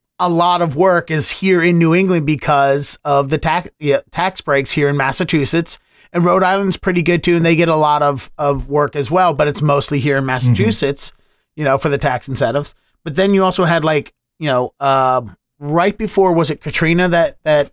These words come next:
Speaker 1: destroyed, uh, New, New Orleans? Louisiana
Speaker 2: Mm-hmm.
Speaker 1: had just started doing a tax credit, and they were gonna be the next big filming hub. And then they had to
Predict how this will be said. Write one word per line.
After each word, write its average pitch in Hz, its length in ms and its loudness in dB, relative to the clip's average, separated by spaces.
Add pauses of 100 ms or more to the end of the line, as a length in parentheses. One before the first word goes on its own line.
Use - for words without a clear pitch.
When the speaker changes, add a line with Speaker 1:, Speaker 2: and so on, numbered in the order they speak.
(140)
Speaker 1:
destroyed, 156 640 0 (160)
uh, 139 240 0
New, 147 300 -2 (100)
New 156 120 -6
Orleans? 175 320 0 (320)
Louisiana 190 580 2
Speaker 2:
Mm-hmm. 113 80 0
Speaker 1:
had 160 160 0
just 165 300 0
started 165 400 0
doing 170 300 2
a 151 80 -2
tax 165 380 -4
credit, 123 320 -6 (640)
and 180 120 2
they 190 80 4
were 208 100 4
gonna 196 160 2
be 190 100 2
the 175 100 2
next 170 240 0
big 165 220 -2
filming 202 380 0
hub. 135 400 -2 (360)
And 160 140 -2
then 165 140 2
they 170 140 2
had 165 240 -2
to 156 260 0